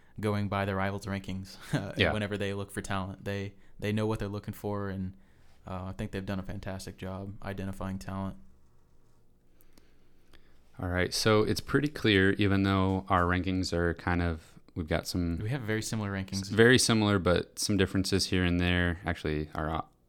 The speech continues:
Speaker 2: well, I,
Speaker 1: I
Speaker 2: I
Speaker 1: think
Speaker 2: kind of wanted to put the quarterbacks above the offensive line, but you talked me into it. But
Speaker 1: <laughs>
Speaker 2: one thing that's clear is the offense has the most,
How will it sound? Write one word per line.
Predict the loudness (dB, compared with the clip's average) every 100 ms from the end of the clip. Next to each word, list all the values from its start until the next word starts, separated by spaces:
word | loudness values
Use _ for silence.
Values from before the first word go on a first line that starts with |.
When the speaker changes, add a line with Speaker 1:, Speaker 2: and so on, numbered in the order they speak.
| -8
Speaker 2:
well, | 2 4 8
I, | 8
Speaker 1:
I | 8
Speaker 2:
I | 8
Speaker 1:
think | 8
Speaker 2:
kind | 8 8
of | 8
wanted | 6 6
to | 4
put | 0 -2
the | -2
quarterbacks | 2 4 6 4 2
above | 0 2
the | 4
offensive | 2 2 -4 -8 -4
line, | -2 -2 -4 -8 -14 _ _ _ _ -4
but | -2
you | 0
talked | 2 2 2
me | -2
into | -2 0 -2
it. | 0
But | 0 0 -2 -8 -4
Speaker 1:
<laughs> | -6 -4 0
Speaker 2:
one | 6 6
thing | 6 4
that's | 4 2
clear | 2 2 2 -2 -4
is | -2 0 -2 -4 -10 -12 _ _ _ _ _
the | 4 8
offense | 8 8 0 -2 -6 -12 -16 _ _ -8
has | -2 2 2 2 -2 -4 -8 -8
the | -10 -4
most, | 0 2 2 2 0 -6 -8